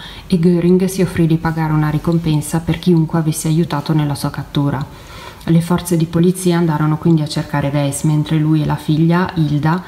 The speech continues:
erano a casa dei suoi fratelli e sorelle. I parenti seppellirono Weiss nello scantinato, sotto la catasta di carbone, per impedire alle forze di polizia di scoprirlo. Tentarono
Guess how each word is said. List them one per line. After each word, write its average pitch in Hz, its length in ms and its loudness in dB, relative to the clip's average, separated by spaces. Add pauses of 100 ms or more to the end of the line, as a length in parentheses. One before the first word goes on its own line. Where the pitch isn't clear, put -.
(260)
erano 160 300 2
a 165 40 0
casa 156 320 -2
dei 156 160 0
suoi 156 200 0
fratelli 147 480 0
e 147 40 -2
sorelle. 143 600 0 (360)
I 165 120 2
parenti 175 600 2
seppellirono 165 760 0
Weiss 165 300 0
nello 151 220 0
scantinato, 151 800 -2
sotto 170 320 -4
la 156 80 -2
catasta 151 460 -4
di 151 80 -2
carbone, 147 600 0
per 175 200 0
impedire 165 480 2
alle 151 160 -2
forze 156 380 -4
di 151 100 2
polizia 165 480 -2
di 147 80 -2
scoprirlo. 143 1040 -4 (160)
Tentarono 170 680 2